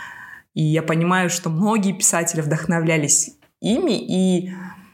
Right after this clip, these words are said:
когда я прочитала цикл книг Рика Янси «Монстролог», я понимала, о, он тоже читал Лавкрафта, потому что там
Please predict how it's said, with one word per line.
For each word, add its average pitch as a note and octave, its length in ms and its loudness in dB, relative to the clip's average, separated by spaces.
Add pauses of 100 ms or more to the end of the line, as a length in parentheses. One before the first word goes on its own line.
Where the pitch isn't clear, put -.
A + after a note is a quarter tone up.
(320)
когда F#3+ 220 2
я G3+ 60 0
прочитала G3 1000 0
цикл G3 300 0
книг G#3 520 0
Рика F3 880 0
Янси D#3 840 0
«Монстролог», E3 760 0
я D3+ 180 0
понимала, F3 580 0
о, D#3 380 0
он D#3 160 -2
тоже A3 300 0
читал - 280 0
Лавкрафта, E3+ 600 -2
потому G3 260 0
что - 180 0
там G3 460 0